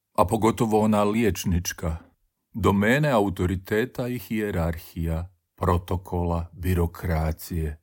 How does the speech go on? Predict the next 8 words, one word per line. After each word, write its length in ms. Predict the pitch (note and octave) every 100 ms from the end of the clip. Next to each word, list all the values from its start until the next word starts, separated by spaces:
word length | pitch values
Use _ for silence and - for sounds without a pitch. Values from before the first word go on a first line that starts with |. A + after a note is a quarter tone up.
| _
nadmetanja 920 | F#2 G2 F#2+ G2+ G2+ F#2+ G#2 F#2 F#2 F2+
i 80 |
pravnog 600 | F#2 F#2+ F#2+ F2 F2 F2
zataškavanja, 1120 | F2 E2+ - F2 - - E2 E2 E2+ E2 D#2+ E2+ - - - - - - -
uspjeha, 840 | A#2 A2+ - - G#2 F2+ - F#2
profita, 1200 | F#2 - G2+ G2+ A2 - G#2 - - F#2+ F2+ F#2 -
ugnjetavanja, 1200 | G#2+ G2+ G#2+ G2+ F2+ - F#2+ G2 F#2+ F#2 F#2 F2+
narcizma, 880 | F#2 F2+ - - A2 G#2 A2 F#2+